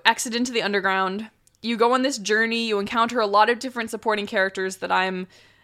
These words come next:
not gonna talk about in a lot of detail at this point, but you encounter lots of monsters, and you really slowly start to discover that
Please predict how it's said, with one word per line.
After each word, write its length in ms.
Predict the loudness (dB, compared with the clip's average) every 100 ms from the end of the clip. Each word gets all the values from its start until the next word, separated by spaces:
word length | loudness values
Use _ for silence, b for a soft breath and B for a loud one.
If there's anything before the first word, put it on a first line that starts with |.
| -2
not 260 | 2 4
gonna 140 | 2 0
talk 260 | 2 2
about 280 | 4 4 2
in 60 | -2
a 80 |
lot 240 | 0 2 2
of 100 | 0
detail 600 | -6 -4 -2 -2 -4 -8 _ _ _ _
at 120 | -2
this 120 | -2 -6
point, 360 | -6 -8 -12 b b b b b _ -4
but 260 | 2 2
you 120 | 2 -4
encounter 380 | 0 2 2
lots 220 | 4 4 4
of 80 |
monsters, 760 | -2 0 -2 -4 -4 -4 -6 -10 _
and 140 | -4 -2
you 240 | -4 -6 -12
really 320 | -8 -2 0
slowly 340 | 0 2 0 0
start 300 | -2 -2 -2
to 80 | -6
discover 460 | -4 -2 -2 -2
that 420 | -2 -2 -4 -8